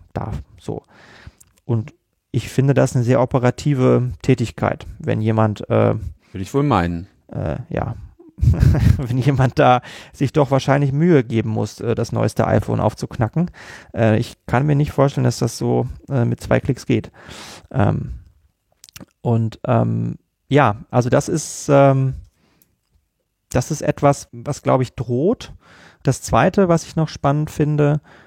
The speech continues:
Speaker 1: auch so ein bisschen in die Zukunft geblickt, und da bin ich auch ein bisschen enttäuscht vom Urteil,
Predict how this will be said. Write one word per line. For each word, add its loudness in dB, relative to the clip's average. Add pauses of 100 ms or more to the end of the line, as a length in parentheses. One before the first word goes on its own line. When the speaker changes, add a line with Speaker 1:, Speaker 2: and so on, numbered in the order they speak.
(160)
Speaker 1:
auch 0
so -2
ein -2
bisschen 0
in -2
die -20
Zukunft -4
geblickt, 0
und -2
da 4
bin 0
ich -4
auch 4
ein -2
bisschen -2
enttäuscht -2
vom 0
Urteil, 4